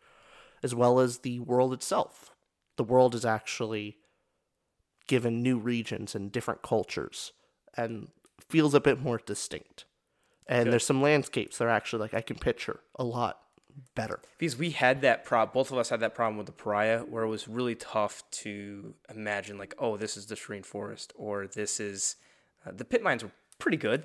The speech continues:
Speaker 2: I mean, it, it, pit mines were
Speaker 1: Yeah.
Speaker 2: good, but it was tough to imagine yourself in that world, which you wanna do in fantasy. So
Speaker 1: Mm-hmm.
Speaker 2: for this, did that more with the locations they go to.
Speaker 1: Yeah, I, I can, I can name at least a three to four, three to four specific places that have a very good,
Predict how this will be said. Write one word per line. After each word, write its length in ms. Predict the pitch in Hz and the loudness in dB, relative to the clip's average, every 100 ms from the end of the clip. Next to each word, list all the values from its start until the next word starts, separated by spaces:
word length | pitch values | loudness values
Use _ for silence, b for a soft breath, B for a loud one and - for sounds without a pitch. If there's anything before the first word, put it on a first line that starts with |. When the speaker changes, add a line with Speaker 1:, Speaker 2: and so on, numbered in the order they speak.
| - | -8
Speaker 2:
I 40 | |
mean, 200 | 120 113 120 | -10 -6 -6
it, 120 | - | -6
it, 280 | 127 - - | -8 -10 -8
pit 100 | 160 | -4
mines 140 | 131 | 2
were 60 | 165 | 4
Speaker 1:
Yeah. 60 | 127 | 4
Speaker 2:
good, 120 | 120 | 2
but 140 | 139 | 0
it 40 | 139 | 0
was 120 | 117 | -2
tough 260 | - 143 - | 0 2 2
to 60 | |
imagine 340 | 117 127 127 120 | 2 6 4 4
yourself 300 | 117 117 - | 0 0 0
in 140 | 127 | -2
that 140 | 113 113 | -2 0
world, 260 | 113 110 | -2 -2
which 160 | 107 - | -6 -8
you 80 | 107 | -4
wanna 220 | 110 104 | -2 -2
do 120 | 107 | -8
in 60 | 95 | -8
fantasy. 540 | 110 101 104 - - b b b b | -6 -6 -8 -12 -14 b b b b
So 60 | 127 | -2
Speaker 1:
Mm-hmm. 160 | 139 | 0
Speaker 2:
for 160 | 120 117 | 0 0
this, 340 | 120 139 - - | 4 4 2 -2
did 260 | - 120 | -4 0
that 160 | 110 107 | 0 0
more 260 | 104 98 | -2 -4
with 200 | 95 107 | -4 -8
the 80 | - | -4
locations 600 | 101 98 101 95 - - | -6 -4 -6 -8 -12 -10
they 140 | - - | -10 -8
go 160 | - | -8
to. 220 | - - - _ | -8 -12 -14 _
Speaker 1:
Yeah, 300 | - 131 127 | -4 2 2
I, 280 | - 131 - | 4 4 6
I 40 | 165 | 4
can, 320 | 208 185 - _ | 2 0 -2 _
I 80 | 131 | -4
can 160 | - 160 | -2 0
name 180 | 147 135 | 2 0
at 100 | 127 | -2
least 440 | 117 113 - - | -4 -4 -8 -4
a 320 | 110 104 104 - _ _ _ _ - - - - - | -2 -2 -4 -12 _ _ _ _ -20 -18 -16 -16 -8
three 260 | 139 151 | 2 4
to 60 | 151 | 4
four, 440 | - 117 127 147 - _ | 2 2 4 2 -8 _
three 100 | 143 | 0
to 80 | 131 | 2
four 140 | 135 131 | 2 0
specific 640 | - - - 170 156 - | 0 -6 -4 -2 -2 -2
places 380 | - 120 - 113 | -2 -2 -4 -4
that 160 | 110 - | -4 -4
have 160 | 110 | -6
a 60 | 107 | -4
very 280 | 113 113 110 | -4 -2 -4
good, 440 | - 110 101 | -2 0 0